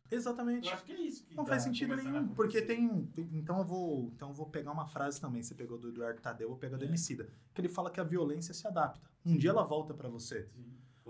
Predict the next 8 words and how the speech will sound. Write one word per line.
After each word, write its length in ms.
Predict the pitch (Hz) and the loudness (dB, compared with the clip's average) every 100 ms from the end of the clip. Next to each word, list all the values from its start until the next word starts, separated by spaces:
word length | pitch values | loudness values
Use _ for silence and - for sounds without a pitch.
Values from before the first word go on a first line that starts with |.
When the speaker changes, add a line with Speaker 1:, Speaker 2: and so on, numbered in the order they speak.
| - | -2
Speaker 1:
Não 80 | 370 | 2
adianta 460 | 294 294 339 240 | 6 6 6 6
você 280 | 202 196 220 | 6 4 2
chegar 540 | - 220 160 180 202 | 0 0 2 2 0
e 40 | 190 | -2
destratar 800 | 165 185 - 190 170 - 160 165 | -2 -2 2 4 2 2 2 2
daquela 320 | 143 - 135 | -2 -6 -10
criancinha, 920 | 131 139 165 165 160 165 160 151 143 | -4 -2 0 2 0 0 0 -2 -6